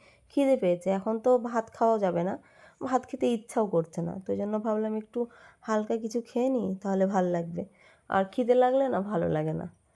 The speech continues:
জল মুড়ি খেলে তাও একটুখানি পেটে থাকবে। আর আমার মেয়েকে পড়তে বসতে বলেছি, ও শুধু বাহানা কাহিনী করছে, মানে এটা ছেড়ে ওটা, ওটা ছেড়ে এটা, এই করছে, মানে কিভাবে টাইমটা পাস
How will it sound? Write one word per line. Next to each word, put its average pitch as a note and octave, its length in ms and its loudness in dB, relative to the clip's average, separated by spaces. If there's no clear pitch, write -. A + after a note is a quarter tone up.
জল G3+ 240 2
মুড়ি A3+ 200 2
খেলে B3+ 260 2
তাও A3 200 4
একটুখানি G3 440 -2
পেটে F#3+ 220 -2
থাকবে। D#3+ 360 -4
আর E3+ 80 0
আমার F#3 180 2
মেয়েকে F#3+ 320 2
পড়তে G#3+ 380 -2
বসতে A3+ 300 0
বলেছি, A#3 360 0
ও A3 80 2
শুধু A3 260 0
বাহানা F#3 500 2
কাহিনী G3 440 4
করছে, E3+ 360 -4
মানে F#3+ 140 4
এটা G3 200 4
ছেড়ে G#3+ 260 2
ওটা, G#3+ 380 2
ওটা F3 220 2
ছেড়ে G3+ 360 -2
এটা, G3+ 220 0
এই E3 100 2
করছে, D#3+ 300 -2
মানে E3+ 220 0
কিভাবে A#3 400 0
টাইমটা E3+ 400 0
পাস D#3+ 260 -4